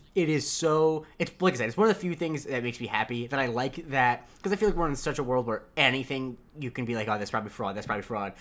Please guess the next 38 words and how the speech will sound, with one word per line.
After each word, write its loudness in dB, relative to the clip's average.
But -8
with 2
game 8
shows, 2
the 4
laws 6
are -2
so 2
strict, -4
and 0
they're 6
probably 6
unnecessarily 0
<laughs> -6
strict -6
in 0
a 2
lot 4
of 4
ways, 4
'cause -6
it's 0
like, 0
what's -2
the -4
legal 0
reason -4
for -4
doing -2
all -2
that? -4
But, 2
um, 2
yeah, 0
there's 0
just -2
no 2
way. -4